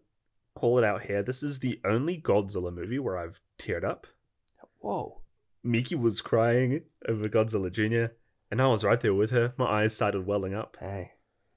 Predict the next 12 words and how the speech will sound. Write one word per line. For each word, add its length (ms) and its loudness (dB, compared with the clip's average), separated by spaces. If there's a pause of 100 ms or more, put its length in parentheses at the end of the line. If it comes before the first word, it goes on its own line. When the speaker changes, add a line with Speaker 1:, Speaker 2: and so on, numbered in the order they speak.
(220)
Speaker 2:
Yeah. 260 -6
Speaker 1:
<sighs> 60 -20 (440)
It's 160 -12
emotional. 420 -2
This 140 -4
is 100 -6
what 160 2
happens 360 0
when 100 -6
you 120 -8
have 280 -4
continuity. 760 -8